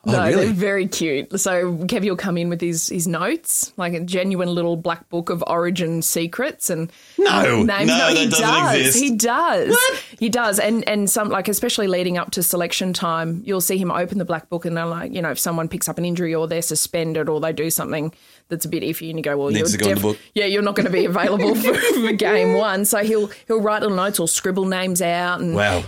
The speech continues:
Speaker 2: yeah, so, and Brandy teases him a little bit about that. And of course, we've got Bedsy as well, um, Danny
Speaker 1: Yeah.
Speaker 2: Badiris.
Speaker 1: Mm.
Speaker 2: So, um, and even this year, Mark Gasnier went into camp. Um, yeah, it was, it was really good to,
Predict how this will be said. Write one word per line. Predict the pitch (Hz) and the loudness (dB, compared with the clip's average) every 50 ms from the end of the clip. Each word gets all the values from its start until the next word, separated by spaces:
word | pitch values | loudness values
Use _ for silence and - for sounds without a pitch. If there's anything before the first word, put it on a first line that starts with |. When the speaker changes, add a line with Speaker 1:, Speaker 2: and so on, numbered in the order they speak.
| - | -4
Speaker 2:
yeah, | - 190 190 190 185 185 175 160 | -2 -2 0 0 2 2 0 0
so, | 170 - 202 185 | 2 2 2 2
and | 185 185 - - 180 180 175 170 170 | 2 2 0 0 0 0 0 0 0
Brandy | 185 185 185 180 170 165 | 0 0 0 0 -2 -2
teases | - - 170 165 175 175 165 | -2 -2 0 0 0 0 0
him | 165 170 | 0 0
a | 170 | 0
little | 170 175 180 | 0 0 0
bit | 175 175 165 | 0 -2 -2
about | 170 - 170 160 151 | -2 -2 -2 -2 -2
that. | - 170 | -2 -2
And | 180 202 | -2 -2
of | 196 196 | -2 0
course, | 240 214 190 202 | 0 0 0 0
we've | 180 175 | -2 0
got | 185 160 147 165 | -2 -2 -2 -2
Bedsy | 180 180 180 170 175 160 160 | -2 0 0 0 0 0 0
as | 165 170 | 0 0
well, | 170 165 165 165 - | -2 -2 -2 -2 -4
um, | - 170 170 170 | -4 -2 0 0
Danny | 190 165 175 | 0 0 0
Speaker 1:
Yeah. | 170 170 | 0 -2
Speaker 2:
Badiris. | 165 180 175 175 170 160 170 | -2 0 0 0 0 0 0
Speaker 1:
Mm. | 196 - 190 | 0 0 0
Speaker 2:
So, | 180 170 165 165 165 160 - - - - - - - _ - | 0 0 0 0 -2 -4 -8 -16 -20 -20 -20 -20 -20 _ -6
um, | - 170 175 175 | -4 -2 0 0
and | 208 | 0
even | 226 226 208 175 170 | 0 0 0 0 0
this | 190 214 - 214 | 0 0 0 0
year, | 185 175 175 170 | 0 0 0 0
Mark | 170 160 165 170 | -2 -2 -2 -2
Gasnier | 175 180 180 175 196 185 180 | -2 0 0 0 0 0 0
went | 180 180 180 | 0 0 0
into | 180 170 185 175 | -2 -2 -2 -4
camp. | - - 180 185 175 175 175 175 170 170 170 175 - - | -4 -6 -4 -2 -2 -2 -2 -2 -2 -4 -4 -6 -8 -8
Um, | - 165 160 160 156 156 160 165 - _ - - | -6 -4 -4 -4 -6 -8 -10 -14 -16 _ -12 -6
yeah, | - 190 165 131 | -2 -2 0 0
it | |
was, | 160 190 180 165 | 0 0 0 0
it | - - | -2 -2
was | 185 175 165 165 | -2 -2 -2 -2
really | 185 220 240 220 185 160 | -2 0 0 0 0 -2
good | 170 180 185 175 170 | 0 -2 -2 0 0
to, | - 175 160 156 147 143 | 0 0 0 0 0 -2